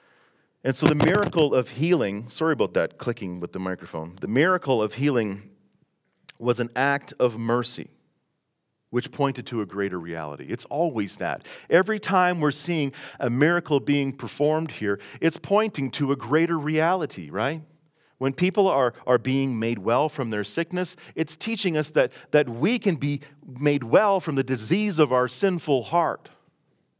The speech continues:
It's always pointing to a greater reality of Jesus Christ,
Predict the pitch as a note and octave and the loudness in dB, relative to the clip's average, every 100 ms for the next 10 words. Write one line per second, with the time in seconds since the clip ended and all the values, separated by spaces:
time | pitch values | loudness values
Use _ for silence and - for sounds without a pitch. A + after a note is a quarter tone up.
0 | _ _ _ _ _ _ _ _ _ _ | _ _ _ _ _ _ _ _ _ _
1 | _ D3+ C#3+ F3+ G#3+ A3 F3+ F#3+ G3 F3+ | _ -2 4 4 4 2 0 2 0 2
2 | E3 D#3 C3+ D3+ F#3 F3+ E3 D#3+ D#3 C#3 | 0 0 2 2 2 2 2 2 2 0
3 | B2 - D3+ D#3 C3 - - A#2+ F#2+ - | -4 -2 -2 -2 -4 -8 -4 -2 -2 -8
4 | - | -14